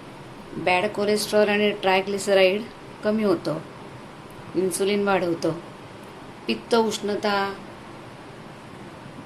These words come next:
दूर होतं, ॲसिडिटी दूर होते,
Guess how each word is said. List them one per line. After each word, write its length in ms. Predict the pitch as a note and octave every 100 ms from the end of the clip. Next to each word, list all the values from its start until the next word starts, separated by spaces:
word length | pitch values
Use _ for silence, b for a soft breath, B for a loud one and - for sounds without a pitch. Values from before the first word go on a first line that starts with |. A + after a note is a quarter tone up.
| - - - - - - G3+
दूर 220 | A#3+ A#3
होतं, 360 | F#3+ - D#3 C#3 - - - -
ॲसिडिटी 520 | F3 F3+ G#3+ G#3+ G#3
दूर 240 | G3+ G3 F#3
होते, 380 | F3 - D#3+